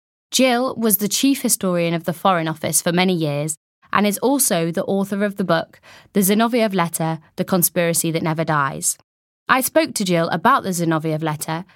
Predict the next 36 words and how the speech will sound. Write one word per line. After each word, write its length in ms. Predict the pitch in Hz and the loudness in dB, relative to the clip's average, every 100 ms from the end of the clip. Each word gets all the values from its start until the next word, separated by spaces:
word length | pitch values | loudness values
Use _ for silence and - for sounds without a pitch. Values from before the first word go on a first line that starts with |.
| _ - | _ -4
and 140 | 180 | -2
how 160 | 185 220 | 2 0
it 100 | 190 | 0
triggered 360 | - 202 196 185 | -2 -2 0 0
one 120 | 185 | 0
of 80 | 170 | -2
the 60 | |
biggest 400 | 160 220 214 202 | -2 -2 -2 -2
political 440 | - 190 - - 170 | -2 -2 -2 -6 -4
scandals 580 | - 160 160 151 156 | 0 0 0 -4 -6
in 140 | - 165 | -4 -4
twentieth 440 | - 160 160 147 | 0 0 0 -4
century 380 | - 156 - 156 | -4 -4 -6 -6
Britain. 500 | 151 131 - - 170 _ _ _ _ _ _ _ _ _ - - | -6 -8 -8 -10 -10 _ _ _ _ _ _ _ _ _ -20 -12
So, 280 | - 277 254 | 0 2 2
Jill, 360 | 294 302 247 | 4 4 4
just 280 | 202 285 - | 0 -4 -4
to, 320 | 294 262 226 - | 0 0 -2 -4
um, 200 | 202 202 | -2 -2
help 400 | 202 233 220 - - - | -4 -2 -2 -4 -16 -6
listeners 420 | 202 - 190 175 | -4 -2 -4 -2
into 360 | 202 196 185 156 | -2 -2 -2 -8
this 280 | 147 139 | -8 -8
topic, 560 | - 190 - - - _ _ _ | -8 -8 -10 -18 -20 _ _ _
what 320 | 226 269 - - | -2 -2 -2 -8
exactly 720 | 180 190 180 _ 170 165 160 _ _ | -6 -4 -6 _ -6 -6 -6 _ _
was 320 | 180 175 165 | -2 -2 -2
the 80 | 170 | -6
Zinoviev 540 | 156 175 165 165 151 160 | -4 -2 -2 -2 -8 -4
Letter 360 | 156 - - - | -6 -6 -14 -12
and 240 | 151 156 | -12 -8
why 180 | 160 151 | -8 -8
was 160 | 156 151 | -10 -12
it 120 | - | -16
so 180 | - 156 | -14 -14
significant? 720 | - 160 147 _ 151 - - | -14 -14 -16 _ -20 -20 -20